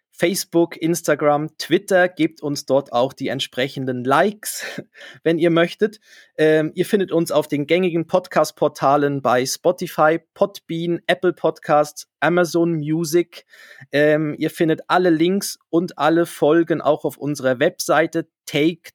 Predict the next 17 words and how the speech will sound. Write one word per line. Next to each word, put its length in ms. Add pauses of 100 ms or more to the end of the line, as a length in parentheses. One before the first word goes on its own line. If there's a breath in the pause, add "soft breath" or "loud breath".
That, 380
am 120
Stück 220
geschrieben, 380
take 360
that 340
punkt 420
net. 500 (540 soft breath)
Und, 460
äh, 200
wir 100
freuen 300
uns 140
über 420
eure 340
Bewertungen, 720
Kommentare 1040